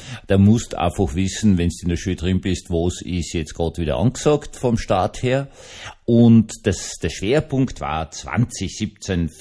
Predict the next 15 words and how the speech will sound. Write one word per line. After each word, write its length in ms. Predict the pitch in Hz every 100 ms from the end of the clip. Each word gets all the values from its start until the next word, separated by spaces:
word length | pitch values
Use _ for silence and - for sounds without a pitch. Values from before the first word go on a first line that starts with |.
| -
fünfhundert 560 | 117 123 - 98 85 -
Jahre 400 | 57 64 76 - _ _ _ - 71
Reformation. 840 | 82 87 92 80 73 - - 60 - _ _ _ _ _ _
Und 580 | 156 160 165 170 165 - -
das 160 | -
war 140 | 120 110
sehr 120 | 104
spannend. 460 | - 62 55 - - - _
Es 160 | 123 120
war 100 | 139
sehr, 180 | 143 143
sehr 140 | 139
spannend, 920 | 107 - - 123 160 196 202 - - -
weil 400 | - 101 160 -
es 100 | 135